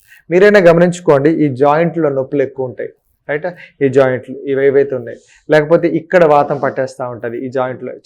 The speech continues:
చేతుల్లో, నడుములో, యాంక్లెట్స్లో ఏవైతే ఉన్నాయో ఇవన్నీ ఎక్కువ వాతం పెరిగిపోతూ ఉంటుంది. ఆ వాతం పెరిగిపోతున్నప్పుడు దాన్ని మీరు తగ్గించుకోవాలనుకుంటున్నప్పుడు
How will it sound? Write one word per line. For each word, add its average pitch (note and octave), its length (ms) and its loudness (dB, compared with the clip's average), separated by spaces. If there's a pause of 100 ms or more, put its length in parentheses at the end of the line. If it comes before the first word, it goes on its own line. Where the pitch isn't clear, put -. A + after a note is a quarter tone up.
చేతుల్లో, B2+ 360 -4 (320)
నడుములో, C#3 580 2
యాంక్లెట్స్లో C#3 640 -4
ఏవైతే D3 420 2
ఉన్నాయో C3+ 240 -4
ఇవన్నీ D3 420 -6 (280)
ఎక్కువ G#3 280 0
వాతం D#3+ 340 4
పెరిగిపోతూ C3+ 540 -2
ఉంటుంది. A#2 300 -16 (400)
ఆ C3 140 -4
వాతం E3+ 360 2
పెరిగిపోతున్నప్పుడు G3 840 0
దాన్ని G3 280 0
మీరు G#3 260 -2
తగ్గించుకోవాలనుకుంటున్నప్పుడు E3+ 1500 -2